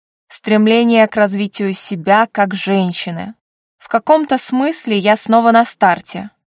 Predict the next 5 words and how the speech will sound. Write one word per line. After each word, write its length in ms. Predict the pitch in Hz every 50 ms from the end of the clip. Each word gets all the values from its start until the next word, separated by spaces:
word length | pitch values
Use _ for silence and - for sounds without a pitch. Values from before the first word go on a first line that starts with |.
| _ _ _ _ _ _ -
Познав 380 | 214 214 208 220 233 233 226
способность 840 | - - - - 233 233 - - 262 254 214 202 202 196 190 170 175
генерировать 680 | - 208 202 208 214 214 226 220 208 202 190 190 185 -
событийный 720 | - - 202 175 202 202 - - 226 214 196 190 190 190
ряд, 420 | 190 196 202 226 277 285 - -